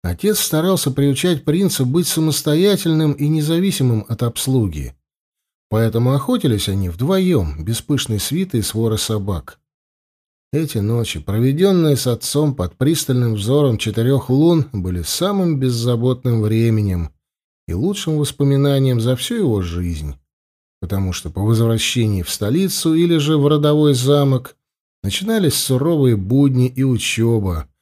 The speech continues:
которая отнимала всё свободное время и молодость. Вытерев руки полотенцем, Авриан положил длинный шампур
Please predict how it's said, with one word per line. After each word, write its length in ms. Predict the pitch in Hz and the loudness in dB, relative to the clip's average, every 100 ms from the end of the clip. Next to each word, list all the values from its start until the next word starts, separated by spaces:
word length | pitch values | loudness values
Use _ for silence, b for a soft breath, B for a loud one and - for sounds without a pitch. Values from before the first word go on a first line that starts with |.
| _ _ | _ _
которая 440 | - 80 151 165 151 | -8 -4 -2 0 0
отнимала 560 | 147 147 143 139 135 | 2 2 4 4 2
всё 280 | 123 - 175 | 0 0 0
свободное 680 | - 123 110 120 117 113 101 | 0 0 2 0 2 0 0
время 440 | 104 113 110 107 | 0 0 0 0
и 180 | - 110 | -2 -2
молодость. 880 | 98 95 82 78 71 73 - - - _ _ _ _ _ _ _ _ _ | 0 0 -2 -6 -8 -10 -8 -12 -14 _ _ _ _ _ _ _ _ _
Вытерев 640 | 110 127 151 147 139 131 139 | 0 2 2 2 2 2 4
руки 300 | 143 135 120 | 2 2 -2
полотенцем, 880 | 120 117 113 165 160 - 143 127 - _ _ _ _ _ - | 0 0 0 2 0 2 0 0 -6 _ _ _ _ _ -2
Авриан 440 | 113 202 226 226 | 2 4 2 2
положил 500 | 143 139 131 170 160 | 2 2 2 2 2
длинный 440 | 123 139 160 139 | 2 4 4 2
шампур 720 | 107 107 101 98 147 156 143 | 0 0 -2 0 2 2 0